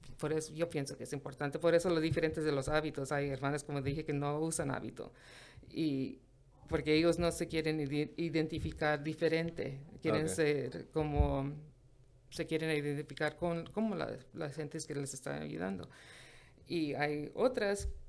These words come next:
Speaker 1: que, cuan-, como nosotras que usamos hábito,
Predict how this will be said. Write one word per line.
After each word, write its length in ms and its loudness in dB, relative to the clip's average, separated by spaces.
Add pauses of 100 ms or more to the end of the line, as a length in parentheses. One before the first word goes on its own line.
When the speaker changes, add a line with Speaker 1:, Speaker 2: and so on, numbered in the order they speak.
(440)
Speaker 1:
que, 460 2
cuan-, 240 0 (400)
como 180 -2
nosotras 460 -2
que 80 -2
usamos 420 0
hábito, 640 -2